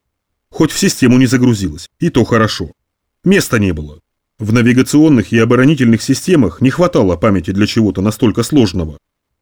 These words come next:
А медицинская, единственная в лазарете, которая могла вместить столь большой пакет информации, была вручную отключена от сети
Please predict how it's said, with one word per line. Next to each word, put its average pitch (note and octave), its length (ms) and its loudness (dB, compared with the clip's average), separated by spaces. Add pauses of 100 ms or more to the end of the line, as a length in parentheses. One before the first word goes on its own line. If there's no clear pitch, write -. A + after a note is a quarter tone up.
А - 100 0
медицинская, C#3+ 760 0 (260)
единственная B2 680 0
в F2+ 60 0
лазарете, B2 480 0
которая G#2 340 0
могла G#2+ 260 2
вместить G#2+ 400 -4
столь G#2 240 0
большой G#2+ 300 0
пакет G#2 260 -4
информации, G2 720 -2 (440)
была B2+ 300 2
вручную D3+ 420 2
отключена D3 540 0
от E2 100 -4
сети F3 420 -2